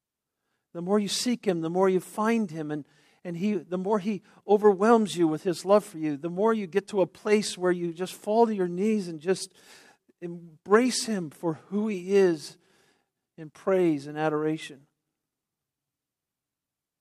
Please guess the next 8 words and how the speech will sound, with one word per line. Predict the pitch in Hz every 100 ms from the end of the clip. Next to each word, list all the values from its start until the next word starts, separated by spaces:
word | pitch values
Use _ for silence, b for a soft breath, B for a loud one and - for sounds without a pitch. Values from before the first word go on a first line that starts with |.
| _ _ _ _ _ _ _ _ _ _ _ _ _ _ 139 165 - _ 185 208 _ _ _ _ _ _ _
Understand | 214 247 - 226 220 175
this. | 151 - _
It, | 180 - _ _ _ -
worship | 165 254 - 285
is | 240 196
not | 220 220 -
a | 165
thermostat. | - 233 240 175 - 139 110